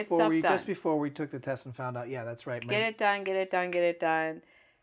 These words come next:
Speaker 2: And
Speaker 1: Yeah.
Speaker 2: when there's a kid around, I'm the one playing with the kid, running with the kid. And I was like, "I can't do this.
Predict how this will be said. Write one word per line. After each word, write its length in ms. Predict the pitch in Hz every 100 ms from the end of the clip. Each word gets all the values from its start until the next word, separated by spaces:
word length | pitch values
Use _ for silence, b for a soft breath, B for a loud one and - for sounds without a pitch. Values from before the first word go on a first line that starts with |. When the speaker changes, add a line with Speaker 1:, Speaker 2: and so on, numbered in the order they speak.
| b b _ -
Speaker 2:
And 540 | 180 185 175 175 170 165
Speaker 1:
Yeah. 40 |
Speaker 2:
when 220 | - 170 180
there's 220 | 190 196
a 60 |
kid 260 | 180 - 220
around, 500 | 226 226 220 220 214 -
I'm 220 | 180 175
the 60 |
one 240 | 175 165 165
playing 300 | 208 202 208
with 120 | 208
the 80 | -
kid, 320 | - 208 196
running 260 | 185 196 202
with 140 | 208
the 60 | 208
kid. 320 | - 208 202 185
And 160 | 170
I 160 | 175 185
was 220 | 180 180
like, 320 | 165 160 - -
"I 100 | 151
can't 320 | - 247 -
do 200 | 151 220
this. 420 | - - - -